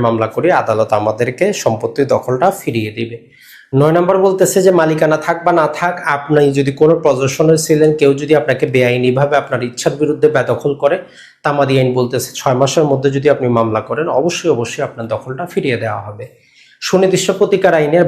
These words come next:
বারো ধারা বলতেছে যে চুক্তি প্রবল রিলেটেড, সেখানে কিছু কন্ডিশন দেওয়া আছে যে কোন কোন কন্ডিশনে চুক্তিটা প্রবল করা যাবে। বোঝার জন্য আমরা বায়না দলিল নেই, এর জন্য একুশের এ সেকশনটা পড়ে বলি যে একটা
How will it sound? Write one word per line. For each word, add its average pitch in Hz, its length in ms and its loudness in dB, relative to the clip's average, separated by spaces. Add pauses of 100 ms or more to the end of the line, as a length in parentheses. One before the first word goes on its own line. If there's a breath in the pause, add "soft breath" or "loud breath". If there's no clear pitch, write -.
বারো 156 240 2
ধারা 175 140 2 (100)
বলতেছে 135 340 -2 (100)
যে 156 160 0
চুক্তি - 320 -2
প্রবল 160 280 2 (160)
রিলেটেড, 127 440 0
সেখানে 151 300 2
কিছু 165 120 -4 (140)
কন্ডিশন 147 440 2 (100)
দেওয়া 117 260 4
আছে - 160 -2 (100)
যে 202 80 -4 (460 soft breath)
কোন 233 180 4
কোন 220 100 2 (100)
কন্ডিশনে 160 500 2
চুক্তিটা 143 380 -2
প্রবল 131 320 2
করা 123 240 2
যাবে। 143 180 0 (440 loud breath)
বোঝার 160 380 2
জন্য 190 220 4
আমরা 156 200 0
বায়না 135 240 0 (100)
দলিল 117 220 4 (120)
নেই, 170 100 4 (360 loud breath)
এর 180 140 6
জন্য 202 140 4 (180)
একুশের - 380 0
এ - 100 2
সেকশনটা 160 420 0 (100)
পড়ে 143 180 4 (100)
বলি 127 260 2
যে 160 100 0
একটা - 120 -2